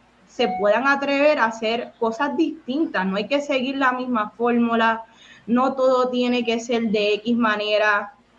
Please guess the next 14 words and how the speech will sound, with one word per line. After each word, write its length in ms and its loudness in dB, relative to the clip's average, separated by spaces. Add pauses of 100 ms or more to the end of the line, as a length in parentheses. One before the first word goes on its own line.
de 260 -2
que 160 -4
sea 280 2
exitoso 1080 2
en 220 2
el 160 0
box 400 2
office, 580 4 (240)
eso 300 8
es 160 2
otra 340 2
cosa, 360 -2
¿me 120 0
entiendes? 560 -4